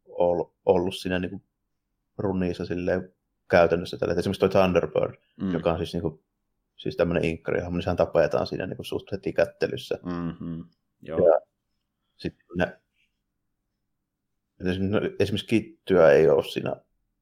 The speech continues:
Speaker 1: vasta kuin sit
Speaker 2: Niin.
Speaker 1: vähän myöhemmin, joka on silleen suht niinku tärkein niistä nuoremmista hahmoista.
Speaker 2: Jep.
Speaker 1: Sitten mä just rupesin miettimään, että hetkinen, Kyklopi, Storm, Kolossi, Nightcrawler,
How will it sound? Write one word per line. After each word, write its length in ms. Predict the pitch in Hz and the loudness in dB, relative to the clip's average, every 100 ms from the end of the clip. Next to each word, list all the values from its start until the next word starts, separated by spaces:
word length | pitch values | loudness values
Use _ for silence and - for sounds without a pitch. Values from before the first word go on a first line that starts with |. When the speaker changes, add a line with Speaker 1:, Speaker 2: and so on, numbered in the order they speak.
| - | -4
Speaker 1:
vasta 220 | 92 - | -4 -4
kuin 80 | - | -6
sit 100 | 90 | -4
Speaker 2:
Niin. 80 | 85 | -4
Speaker 1:
vähän 140 | 87 | -4
myöhemmin, 560 | 90 92 - - _ _ | -2 -2 -2 -8 _ _
joka 180 | - 90 | -6 -4
on 60 | 87 | -2
silleen 320 | 92 92 92 | -2 0 0
suht 240 | 95 - | -2 -8
niinku 160 | 98 95 | -10 -4
tärkein 420 | 82 85 87 85 | 2 2 2 -2
niistä 160 | 87 87 | -2 -2
nuoremmista 580 | 87 87 85 90 - 92 | 2 2 2 -2 -6 -4
hahmoista. 460 | 85 - - - - | -4 -6 -10 -8 -8
Speaker 2:
Jep. 300 | 82 87 87 - _ _ _ _ _ _ - | -6 -6 -6 -10 _ _ _ _ _ _ -8
Speaker 1:
Sitten 340 | 92 92 95 87 - _ _ _ _ _ _ _ _ _ 101 | -2 0 2 2 0 _ _ _ _ _ _ _ _ _ -6
mä 60 | |
just 120 | 95 | -4
rupesin 240 | - 92 92 | 0 0 2
miettimään, 460 | 82 80 - - | -2 -4 -8 -12
että 100 | - - | -10 -12
hetkinen, 300 | - - - _ _ - | -8 -8 -10 _ _ -2
Kyklopi, 400 | 101 101 90 95 | 0 2 2 0
Storm, 380 | - 87 90 85 | 2 4 2 0
Kolossi, 640 | 82 82 82 - 139 135 - _ _ _ _ _ _ _ _ _ _ _ _ _ _ _ _ _ _ _ _ _ - | 2 4 2 2 -4 -4 -12 _ _ _ _ _ _ _ _ _ _ _ _ _ _ _ _ _ _ _ _ _ -4
Nightcrawler, 720 | 82 82 - - 78 - - | 0 0 0 0 2 2 -2